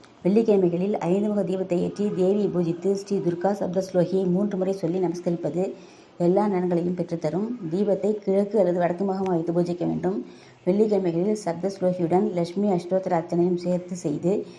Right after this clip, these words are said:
தேங்காய் பழம் நிவே-, நிவேதனம் செய்ய ஐஸ்வர்யம் பெருகி சர்வமங்கலம் உண்டாகும். நன்றி. ஓம் கம் கணபதியே நமக. ஓம் கிரியா பாபாஜி நமஸ்தே.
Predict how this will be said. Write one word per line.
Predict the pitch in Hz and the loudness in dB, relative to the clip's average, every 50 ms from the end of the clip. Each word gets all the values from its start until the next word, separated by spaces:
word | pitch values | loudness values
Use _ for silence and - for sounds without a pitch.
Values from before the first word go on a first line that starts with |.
| - - - - - - | -20 -20 -20 -20 -6 -2
தேங்காய் | 185 190 202 214 208 214 214 220 214 | 0 2 2 2 2 0 0 0 0
பழம் | 190 185 196 196 180 | -2 0 0 0 0
நிவே-, | 160 170 180 196 208 - - | 0 0 -2 -2 -4 -4 -2
நிவேதனம் | - 175 185 202 208 208 196 196 190 190 | 0 2 4 6 6 6 6 4 4 2
செய்ய | - 160 160 180 190 202 | 0 -2 0 0 0 2
ஐஸ்வர்யம் | 180 170 185 175 214 208 208 185 | 2 0 0 0 0 -2 -2 -2
பெருகி | 175 156 151 156 165 175 202 214 214 - - - - - - - - | -4 -4 -4 -4 -2 -2 -2 -2 -4 -6 -10 -20 -20 -20 -20 -12 -4
சர்வமங்கலம் | - 180 170 190 208 208 190 180 185 202 196 180 | -2 0 2 4 4 4 4 4 2 2 2 2
உண்டாகும். | 170 160 151 156 156 160 143 - - - - - - - | 2 0 0 -2 -4 -4 -6 -6 -8 -14 -20 -20 -14 -8
நன்றி. | - 160 160 156 156 - - - - - - - - - - - - - - - - - - - - - - - - - - - - - - - - - - - - - - - 123 123 - - - - - - 120 120 - - - - - - - - - - - - - - - - - - - - - - - - - _ _ _ _ - - - - - - - - - - | -4 -2 -2 -2 -4 -6 -10 -14 -20 -16 -10 -6 -4 -4 -4 -4 -6 -8 -8 -8 -8 -8 -10 -12 -18 -20 -20 -20 -20 -20 -20 -20 -20 -20 -20 -20 -20 -20 -20 -20 -20 -20 -20 -20 -20 -20 -20 -20 -20 -20 -20 -20 -20 -20 -20 -20 -20 -20 -20 -20 -20 -20 -20 -20 -20 -20 -20 -20 -20 -20 -20 -20 -20 -20 -18 -16 -14 -14 -16 _ _ _ _ -20 -20 -20 -20 -20 -20 -20 -20 -10 -2
ஓம் | 214 214 220 226 214 | 0 2 4 4 4
கம் | 202 220 208 196 | 2 2 0 0
கணபதியே | 185 180 190 202 208 214 208 | 0 2 2 2 2 0 0
நமக. | 190 175 165 160 - 180 190 202 214 - 185 | 0 -2 -2 -4 -4 -4 -4 -4 -4 -4 -4
ஓம் | 185 202 208 202 | -2 -2 -2 -2
கிரியா | 202 - 180 185 196 196 196 | -4 -6 -4 -2 -2 -2 -2
பாபாஜி | 190 180 175 180 175 180 | -2 -2 -4 -4 -4 -4
நமஸ்தே. | 170 165 151 - - 175 202 | -4 -6 -6 -8 -6 -4 -4